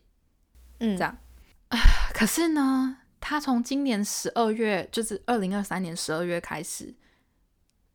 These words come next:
Speaker 2: 完全付费。
Speaker 1: 嗯哼。
Speaker 2: 就是从变成，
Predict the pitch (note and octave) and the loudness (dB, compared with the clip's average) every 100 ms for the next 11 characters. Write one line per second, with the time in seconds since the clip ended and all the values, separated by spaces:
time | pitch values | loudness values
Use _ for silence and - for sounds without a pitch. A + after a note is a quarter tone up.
0 | _ _ _ _ F3+ E3+ F3+ E3+ F#3 E3 | _ _ _ _ -6 -6 -6 -6 -8 -8
1 | D#3+ - - - - - G#3 G3+ G3+ G#3+ | -8 -10 -12 -20 -14 -6 -4 -2 -4 -6
2 | - - A3 B3 - _ - - G#3 A3 | -10 -8 -6 -6 -8 _ -10 -4 -2 -2
3 | - C#4+ A3 - F#3 E3+ | -2 -2 -2 -2 -4 -4